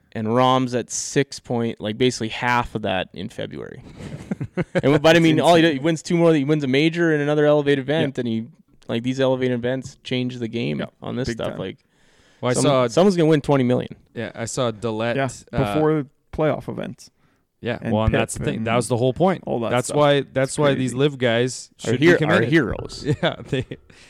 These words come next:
Speaker 3: they
Speaker 1: Don't
Speaker 3: really
Speaker 1: get, like,
Speaker 2: should
Speaker 1: I
Speaker 2: be.
Speaker 1: get them not being allowed to play P G A Tour events, but, like, players on the P G A Tour gotta be, like,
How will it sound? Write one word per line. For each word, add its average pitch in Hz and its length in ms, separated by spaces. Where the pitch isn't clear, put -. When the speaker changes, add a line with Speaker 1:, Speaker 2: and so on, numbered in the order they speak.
Speaker 3:
they 131 140
Speaker 1:
Don't 190 180
Speaker 3:
really 185 140
Speaker 1:
get, 175 120
like, 156 100
Speaker 2:
should 170 100
Speaker 1:
I 190 140
Speaker 2:
be. 170 60
Speaker 1:
get 180 220
them 151 140
not 147 240
being 131 200
allowed 123 300
to - 80
play 170 720
P 175 140
G 170 120
A - 40
Tour 180 220
events, 190 280
but, - 160
like, 113 200
players 175 260
on 143 80
the 123 60
P 139 160
G 127 140
A 110 40
Tour 110 300
gotta 113 300
be, 107 140
like, 104 440